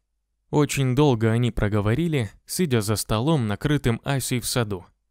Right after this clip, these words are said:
Андрей наигрался с внуком, а потом простился и уехал, чтобы вскоре вернуться опять. Спустя год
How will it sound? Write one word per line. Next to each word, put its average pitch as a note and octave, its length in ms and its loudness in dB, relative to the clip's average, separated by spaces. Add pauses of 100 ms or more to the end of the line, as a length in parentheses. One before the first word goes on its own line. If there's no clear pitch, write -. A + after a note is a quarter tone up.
(340)
Андрей D#3 400 2
наигрался A2+ 640 0
с - 100 -8
внуком, C3+ 480 0 (220)
а A#2 100 0
потом D#3 320 2
простился D3 640 0
и A#2+ 80 0
уехал, G2 520 -4 (180)
чтобы A#2 320 -2
вскоре C3 340 -2
вернуться A2+ 500 -2
опять. - 380 -10 (560)
Спустя G#2 580 -2
год D3 320 0